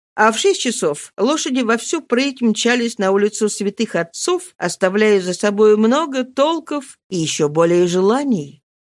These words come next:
На долю Клементины выпала тоже половина этих восторгов.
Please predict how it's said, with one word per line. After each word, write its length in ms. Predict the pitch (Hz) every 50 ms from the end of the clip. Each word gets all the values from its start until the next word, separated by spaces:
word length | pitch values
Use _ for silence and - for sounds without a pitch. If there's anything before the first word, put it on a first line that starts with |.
| _
На 200 | - 262 311 339
долю 260 | 339 403 403 381 370 359
Клементины 760 | - 247 233 214 202 196 202 196 - - 311 339 330 311 269
выпала 400 | 214 226 247 240 247 247 254 269
тоже 400 | 262 262 349 339 302 220 202 170
половина 460 | - - 175 175 170 170 170 165 165
этих 260 | 165 165 185 180 -
восторгов. 760 | 196 190 190 - - - 175 151 143 135 139 127 131 - -